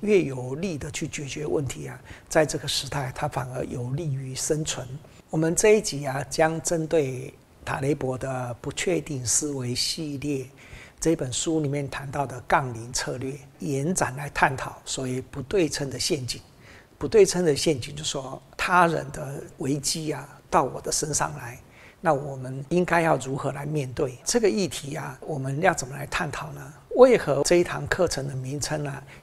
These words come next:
要叫做“认知与体证”呢？这要先从塔雷伯在二零一八年出版的《不对称陷阱》来说起。它的英文啊，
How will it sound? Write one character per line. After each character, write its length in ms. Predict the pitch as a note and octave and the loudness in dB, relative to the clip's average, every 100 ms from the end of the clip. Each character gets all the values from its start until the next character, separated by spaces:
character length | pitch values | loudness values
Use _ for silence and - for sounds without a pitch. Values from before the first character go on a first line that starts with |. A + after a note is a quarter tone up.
| - | 2
要 120 | F3 | 4
叫 220 | D#3+ D#3+ | 4 0
做 260 | - D#3 D3+ | 2 -2 0
“认 280 | F3 E3+ D3 | 0 0 2
知 260 | - D#3 | 0 0
与 220 | D#3 C#3 | -2 -8
体 240 | C#3+ - C#3+ | -8 -10 -6
证” 240 | - E3+ D3+ | -2 -2 -2
呢？ 200 | D3 D#3 - _ | -8 -10 -12 _
这 140 | - | 2
要 180 | G3+ F#3+ | 8 8
先 220 | E3 F#3 | 8 2
从 440 | F3+ C#3 C3+ C#3 E3 - | 0 -4 -8 -8 -10 -10
塔 160 | - E3 | -4 0
雷 160 | D3+ | 2
伯 420 | F3 C#3 C#3 C#3+ - | 0 -2 -6 -8 -8
在 320 | - D#3 C#3 - | -2 0 0 -2
二 220 | - G3+ | 2 4
零 260 | E3 C#3 D3 - | 4 0 -4 -2
一 160 | F3+ | -4
八 240 | E3+ D#3 E3 | 0 0 0
年 280 | D#3 C#3 C#3+ | -2 -8 -8
出 240 | - F3 | -6 -4
版 200 | D#3+ D3 D3 | -4 -6 -8
的 100 | D#3 - - - - _ | -10 -12 -18 -20 -20 _
《不 120 | D3 D3+ | -8 -4
对 400 | - G#3 E3 C#3+ | 4 6 6 2
称 340 | - E3+ C#3+ | -2 -2 -2
陷 400 | - - E3+ C#3 | -4 0 -2 -2
阱》 160 | - D3+ C3+ - - - | -6 -8 -14 -20 -20 -10
来 160 | C#3 | -6
说 240 | C3+ D3+ C#3 | -4 -4 -2
起。 200 | - - - - | -2 -4 -20 0
它 160 | F3+ | 4
的 80 | F#3 | 4
英 300 | F3 F3+ F3+ | 4 2 2
文 160 | D3 | 0
啊， 100 | C3+ | -2